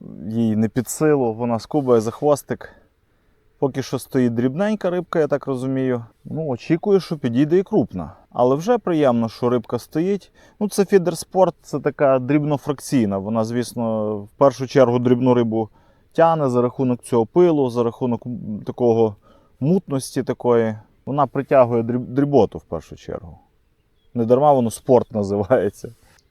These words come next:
Але я додаю муку опариша, і я думаю, що густірочка буде потрошечки збільшуватись в розмірі. Стемніло, і одразу більше рибка почала брати. Ну, не гігантська, але така вже, певно. О,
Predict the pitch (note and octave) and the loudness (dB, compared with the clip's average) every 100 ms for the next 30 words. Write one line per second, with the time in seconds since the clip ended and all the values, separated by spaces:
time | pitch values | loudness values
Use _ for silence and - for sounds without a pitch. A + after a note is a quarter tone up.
0 | - C3+ C#3 D3+ C#3 C3 C3 C3 B2+ A#2+ | -4 0 2 4 2 2 -2 0 -2 -2
1 | C3 B2+ F3+ G#3 G3+ G3+ G3 F#3 B2 B2+ | -2 0 0 0 -4 -8 -10 -10 -6 -4
2 | B2 A#2 A#2 A2 A#2 C#3 D3 C#3 B2+ C3 | -2 -4 -8 -6 -2 -2 -2 -6 -8 -8
3 | A#2+ - C#3 C3 B2 - A2 G#2+ A#2+ A2+ | -10 -6 -2 -2 -4 -8 -10 -6 -4 -4
4 | G#2+ G#2 _ _ _ _ _ A#2+ B2+ A2+ | -6 -10 _ _ _ _ _ -6 -4 -4
5 | A#2 - A#2 A2+ A2+ - F#2 - F2 - | -6 -8 -4 0 -2 -2 -10 -10 -12 -8
6 | F2+ E2+ D#2 G#1 _ _ _ - - - | -6 -6 -12 -14 _ _ _ -20 -20 -20
7 | - - - - - A2+ A2+ D3 F3 F#3 | -20 -20 -20 -14 -6 -2 0 0 2 2
8 | D3+ A#2+ A2+ C#3+ C#3 D#3 C#3 C#3 - D#3 | 2 2 4 2 2 -4 -2 -4 0 2
9 | C#3 - A2 A2+ - A2 G#2+ G#2+ G#2 G#2 | 2 0 -4 -4 -2 2 2 4 2 2
10 | G#2+ G2+ - - - - - - - - | -6 -16 -20 -20 -20 -20 -20 -20 -20 -20
11 | - - - - - - - - - - | -20 -20 -20 -20 -20 -20 -20 -20 -20 -20
12 | - F3 C3 A#2 D3 F3 A#3 B3 - F3 | -6 -2 0 2 4 2 0 -4 0 4
13 | E3 D#3+ D#3 - F3 D#3 D#3+ D#3+ D#3 D3 | 4 2 0 2 2 2 0 0 0 -4
14 | - - - A2+ G#2 G2 D3 | -10 -20 -16 -6 -2 0 -2